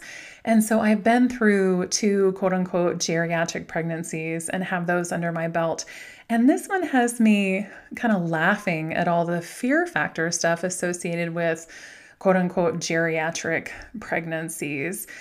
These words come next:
And just, like, the name calling and the stigmas and the disempowering worry-based messaging that surrounds all of this stuff when you are pregnant as a quote unquote older mom.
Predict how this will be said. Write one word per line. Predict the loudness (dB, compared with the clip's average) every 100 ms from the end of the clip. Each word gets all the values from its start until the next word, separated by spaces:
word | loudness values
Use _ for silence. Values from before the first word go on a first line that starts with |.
| -18 -20 -20 -20 _ _
And | 0 4 6
just, | 4 2
like, | -2 2
the | 4
name | 4 2 2 0
calling | 0 2 6 6 6 4
and | 4 4
the | 2
stigmas | -2 4 6 8 8 8 8 6 2 -2 -2
and | 2 4
the | 4
disempowering | 4 2 4 2 2 2 0 2 2 2 2 2
worry-based | 0 0 2 2 2 2 0 0
messaging | 0 0 -2 -2 -2 -2 -2
that | -2 -2
surrounds | -4 -2 -2 2 2 4 4 4 2 0 -2
all | -2 0 2
of | 0
this | -2 -2 -2
stuff | -4 -2 2 2 2 0 0
when | 0 2
you | 2 2 0 0
are | -2 -2
pregnant | -2 2 2 2 0
as | -2 -2
a | -2 -4
quote | -4 -4 -4
unquote | -2 -4 -4
older | -4 -2 -2
mom. | -2 0 0 -2 -6